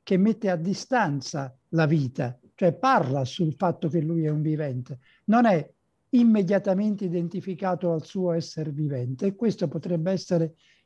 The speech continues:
il significato della pulsione di morte, perlomeno in questa accezione lacaniana. L'altra cosa che volevo dire è, mh, che lui ha fatto riferimento al concetto di campo, che mi sembra estremamente utile, però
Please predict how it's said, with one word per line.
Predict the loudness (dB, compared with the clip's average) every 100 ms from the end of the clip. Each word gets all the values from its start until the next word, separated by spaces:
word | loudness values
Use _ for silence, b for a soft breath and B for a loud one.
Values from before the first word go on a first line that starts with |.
| -6
il | -2 0 -2
significato | -4 -2 -2 -6 -6 -4 -4 -4
della | -6 -6
pulsione | -6 -8 -2 0 2
di | 2
morte, | 2 0 -2 -4
perlomeno | -4 -2 -2 -2
in | -2
questa | -4 -6 -6 -8
accezione | -6 -8 -8 -4 -2 0 0 -4 B B B
lacaniana. | 2 2 0 0 -2 -4 -8 b b b
L'altra | -4 -2 0 0
cosa | 0 0
che | 0
volevo | 0 -2 -2
dire | -2 -2 -4
è, | -6 -6 -8 _
mh, | -2 2 2 -2 _ _
che | -6
lui | -2 0
ha | 0
fatto | -4 -2
riferimento | -4 -2 -2 0 -2
al | -4
concetto | -4 -6 -4 -4 -4
di | -4
campo, | -2 -2 -2 -4
che | -4
mi | -4
sembra | -4 -4 -4
estremamente | -6 -6 -4 -2 -2 -2
utile, | -4 -4 -4 -2 -2 -6 b b b b b _
però | 0 4 4 2